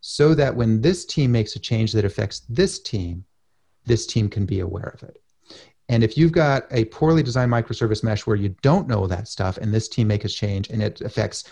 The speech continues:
all of these other teams, now you've got a problem, especially if they don't know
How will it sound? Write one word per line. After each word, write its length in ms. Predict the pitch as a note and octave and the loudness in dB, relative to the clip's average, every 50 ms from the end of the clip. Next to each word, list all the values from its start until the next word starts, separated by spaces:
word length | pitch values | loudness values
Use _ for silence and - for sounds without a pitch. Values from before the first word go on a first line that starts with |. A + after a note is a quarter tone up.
| - - - - _ - | -20 -20 -20 -8 _ 2
all 420 | C#3 D3+ E3 F#3+ F#3+ F#3+ F#3+ F3+ | 4 4 6 6 6 6 6 4
of 80 | E3+ B2+ | 4 4
these 200 | D3+ D#3 C3+ D3 | 2 2 2 2
other 200 | D#3+ D#3 E3+ C#3 | 2 2 0 0
teams, 560 | - - G#2+ G2 F#2 F2 G2 G2 - - - _ _ _ _ _ _ _ _ _ _ _ _ _ | -2 -4 -4 -4 -4 -6 -6 -8 -10 -14 -16 _ _ _ _ _ _ _ _ _ _ _ _ _
now 160 | A2 A#2 B2 | 0 2 2
you've 140 | B2+ B2 A2 | 2 2 2
got 160 | - G#2+ F#2+ | 0 -2 -2
a 40 | F#2+ | -2
problem, 480 | - - - - - - - - B2+ - _ _ _ _ _ _ _ - | -6 -6 -8 -8 -8 -10 -12 -18 -20 -20 _ _ _ _ _ _ _ -12
especially 420 | A#2+ - - C3 A#2+ - - A2 | -8 -4 -2 -2 -2 -2 -2 -4
if 100 | G#2 - | -2 -2
they 80 | A2 F#2+ | -4 -4
don't 200 | G2+ F#2 F2 F2 | -4 -4 -6 -6
know 180 | F2+ F2+ F#2+ | -6 -6 -8